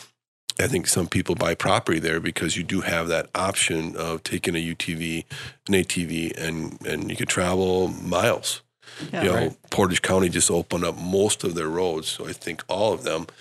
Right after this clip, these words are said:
Speaker 1: And I was talking to Sheriff Lucas over there, and he said, "Now you could take a U T V from, let's say, the Kellner area, from the Portage County side, and take a route all the way to Eagle River." That'd be
Speaker 3: Wow.
Speaker 1: pretty cool.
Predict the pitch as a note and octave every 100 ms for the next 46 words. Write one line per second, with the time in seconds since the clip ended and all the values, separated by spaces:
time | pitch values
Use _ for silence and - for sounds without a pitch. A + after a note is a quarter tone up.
0 | - - _ - F#2 F2+ E2 D#2 - E2+
1 | G2 F2+ F#2 D#2+ E2 D#2+ - E2+ - G2+
2 | - E2+ - E2 E2+ E2+ E2+ E2+ E2 -
3 | D#2 D#2+ G2 F2+ G2+ G#2 G2 F2+ F2 F2
4 | - E2+ F2 F#2+ F2 - F2 E2+ E2+ E2+
5 | E2 - - - - _ _ - F#2+ -
6 | G2+ F#2+ - G#2+ F#2+ E2 D2+ C#2+ - F2
7 | E2 E2+ E2+ - G#2+ F#2+ - - E2+ -
8 | - E2 D2+ - - - - - F2+ F2+
9 | A2+ G#2 E2+ F#2 G2 D2+ - F2+ F#2 E2+
10 | D#2+ E2 E2+ - - _ _ _ _ _
11 | _ - A#2 F3 A#2+ G#2+ F#2 B2+ C3 -